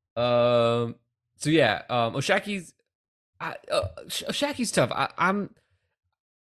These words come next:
obviously, I think he's skilled, and there's, like, a, an appreciation to watching him. I'm a little cautious.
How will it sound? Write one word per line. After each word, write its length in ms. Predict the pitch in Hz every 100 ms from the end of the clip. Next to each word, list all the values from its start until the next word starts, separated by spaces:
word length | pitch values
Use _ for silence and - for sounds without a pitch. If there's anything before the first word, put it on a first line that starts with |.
| -
obviously, 500 | 147 170 196 202 185
I 60 |
think 180 | 165 160
he's 220 | 156 139
skilled, 480 | - 135 123 147 156 -
and 160 | 131
there's, 160 | 131 117
like, 160 | 123
a, 200 | 104 113 113
an 140 | 123
appreciation 760 | 110 143 131 120 113 143 139 131
to 120 | 113
watching 400 | 92 101 104 135
him. 300 | 135 156 170 _ _ _ _ _ -
I'm 140 | 120
a 60 | 120
little 240 | 139 175
cautious. 880 | 175 - 214 226 - 262 277 - -